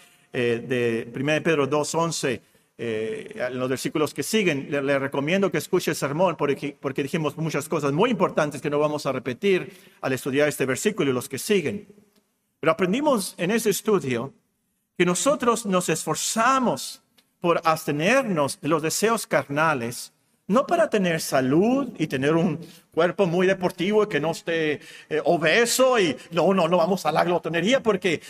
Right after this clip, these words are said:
y, y, o para tener un mejor trabajo y yo nunca me, no, no, no, no, y no se trata de eso a lo último. Nosotros vamos a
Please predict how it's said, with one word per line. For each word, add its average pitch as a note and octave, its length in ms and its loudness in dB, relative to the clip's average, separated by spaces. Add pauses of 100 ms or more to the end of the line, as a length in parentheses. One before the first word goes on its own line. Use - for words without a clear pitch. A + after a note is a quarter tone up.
(120)
y, F#3 280 -2
y, A3+ 100 -2
o G#3+ 220 4
para F3+ 240 4
tener F#3 180 2
un F3+ 80 2
mejor F#3 300 0
trabajo G3 680 4
y E3+ 120 2
yo D#3+ 180 4
nunca F#3 300 2
me, E3+ 220 0
no, E3 260 -6
no, G3 160 -4
no, F#3+ 160 2
no, A3+ 420 2
y D#3 220 -2 (720)
no G3+ 140 0
se F3+ 140 0
trata F#3 260 0
de G3+ 160 -2
eso F#3 200 -4
a C#3+ 40 0
lo B2+ 120 0
último. G#2 560 -8 (1200)
Nosotros C3+ 560 -2
vamos D#3+ 400 0
a C3 400 2